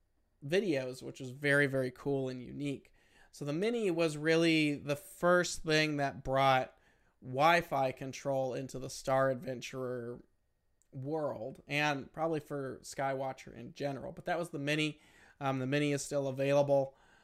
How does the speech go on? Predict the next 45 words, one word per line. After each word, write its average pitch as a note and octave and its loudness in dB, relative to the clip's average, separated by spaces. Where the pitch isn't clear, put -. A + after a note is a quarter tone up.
of B2 -10
course, C3 -4
if - -10
you're B2 -8
looking C3 -12
for C3 -16
one A#2+ -12
of B2+ -12
them. C3 -10
And C#3+ -8
it's C3 -10
just C#3+ -10
a C#3 -4
smaller C#3 0
footprint C3+ -8
tracking C3 -4
mount. C3+ -10
They're C#3 -8
great D3 0
to D3 -10
fit D3 -4
in C#3+ -6
a, B2+ -8
a C#3+ -12
camera E3+ -2
bag F3 6
'cause D3 -4
they're D3 2
very D#3 4
small. D3 2
They C#3 4
fit C#3 -4
in G2+ -12
the C3+ -12
palm C#3+ -6
of C3+ -10
your - -16
hand. D#3 -2
They're F#3+ 4
just A#3 6
a F#3 2
little A3+ 6
bit A#3 2
smaller G3+ 0
than E3+ 2